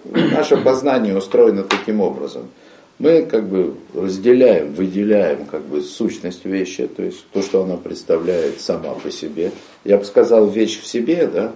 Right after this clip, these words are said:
но он не это имел в виду, да? Вот. Хотя, может быть, кто знает, да? Вот.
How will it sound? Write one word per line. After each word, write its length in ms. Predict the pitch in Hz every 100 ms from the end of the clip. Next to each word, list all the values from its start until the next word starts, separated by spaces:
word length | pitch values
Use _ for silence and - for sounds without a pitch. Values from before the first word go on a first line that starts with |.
| -
но 320 | 90 101 87 -
он 160 | 92 101
не 120 | 101
это 280 | - - 67
имел 220 | 69 95
в 100 | 87
виду, 340 | 98 - - -
да? 120 | 135 123 107 - -
Вот. 240 | 107 87 - - - - - -
Хотя, 340 | 123 - 98
может 300 | 160 147 131
быть, 220 | 110 101 - -
кто 320 | - - 76
знает, 300 | - 69 85
да? 160 | - 104 - - -
Вот. 280 | 87 76